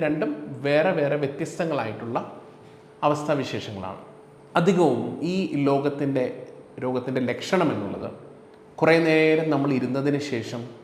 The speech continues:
നമ്മുടെ ഉപ്പൂറ്റിയുടെ അടിയിൽ കഠിനമായ വേദന ഉണ്ടാവുക. നമ്മൾ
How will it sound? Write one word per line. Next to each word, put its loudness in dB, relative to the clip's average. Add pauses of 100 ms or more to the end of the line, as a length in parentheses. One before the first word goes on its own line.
(220)
നമ്മുടെ -2
ഉപ്പൂറ്റിയുടെ -4
അടിയിൽ -2 (580)
കഠിനമായ 0 (1040)
വേദന 0 (100)
ഉണ്ടാവുക. -2 (100)
നമ്മൾ -2